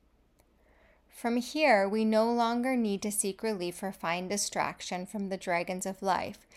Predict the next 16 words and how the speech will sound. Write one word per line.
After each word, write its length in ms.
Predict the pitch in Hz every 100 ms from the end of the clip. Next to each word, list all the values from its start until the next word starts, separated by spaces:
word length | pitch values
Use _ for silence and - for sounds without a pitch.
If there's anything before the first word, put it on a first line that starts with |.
| - - -
because 400 | 208 226 214 214
we 120 | 214
become 360 | 214 214 214
rested 720 | 202 190 208 233 - - 180 240
in 180 | 202 202
the 120 | 190
entire 640 | 196 - - 196 196 208
gamut 540 | 202 170 175 170 175 -
of 140 | 175
our 180 | 170 165
experience. 1040 | 170 - - 196 185 143 107 - - - - _ _ _ _ - _ _
There 200 | 214 220
are 320 | - 214 220
no 160 | 220 202
more 200 | 196 190
dragons, 760 | 185 208 202 202 - - -